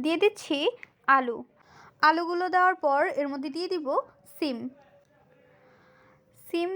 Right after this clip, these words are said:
দেওয়ার পর ভালোভাবে উল্টিয়ে পাল্টিয়ে নাড়াচাড়া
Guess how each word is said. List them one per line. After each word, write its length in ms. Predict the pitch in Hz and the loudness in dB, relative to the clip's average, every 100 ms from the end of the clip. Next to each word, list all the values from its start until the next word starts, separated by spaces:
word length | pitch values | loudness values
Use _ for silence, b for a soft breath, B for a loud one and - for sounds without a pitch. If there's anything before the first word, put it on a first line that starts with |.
| 370 | 2
দেওয়ার 260 | 370 359 349 277 | 6 6 6 0
পর 140 | 262 330 349 | 0 -2 0
ভালোভাবে 560 | 339 330 381 392 262 320 - - | 2 2 0 -2 0 -2 -2 -8
উল্টিয়ে 260 | 339 381 370 | -6 -6 0
পাল্টিয়ে 360 | 392 392 311 311 453 b b _ | 0 2 0 0 -2 b b _
নাড়াচাড়া 560 | 269 277 277 302 330 359 | 2 6 6 4 2 2